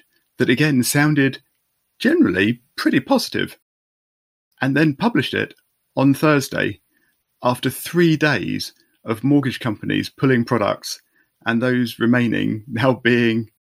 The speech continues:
at interest rates much, much higher. So, so yes, podcasts can unfortunately age badly. And yet, here we are again,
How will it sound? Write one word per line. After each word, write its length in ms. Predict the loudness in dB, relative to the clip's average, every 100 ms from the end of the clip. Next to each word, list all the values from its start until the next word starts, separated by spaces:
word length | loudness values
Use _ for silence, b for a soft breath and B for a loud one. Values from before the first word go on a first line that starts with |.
| _ _ _ _ -12 -2
at 140 | 2
interest 300 | 2 2 0
rates 260 | 0 0 -4
much, 260 | -2 -2 -4
much 140 | -4
higher. 260 | -2 -2 -6 _ _ _ _ _ _
So, 380 | -2 4 4 4
so 100 | 2
yes, 320 | 0 0 -4 _ _ _ _ _
podcasts 440 | -6 -2 0 -2 -2
can 240 | -2 0
unfortunately 840 | 0 0 0 -2 -2 -2 -2 -6 -16 _ -4
age 280 | -2 -2
badly. 480 | -2 0 -2 -6 -16 _ _ _ _ _ _ -2
And 160 | 2
yet, 300 | 4 2 0 _ _ _ _ -10
here 180 | -4 0
we 120 | 2
are 140 | 2
again, 380 | 2 0 0 -4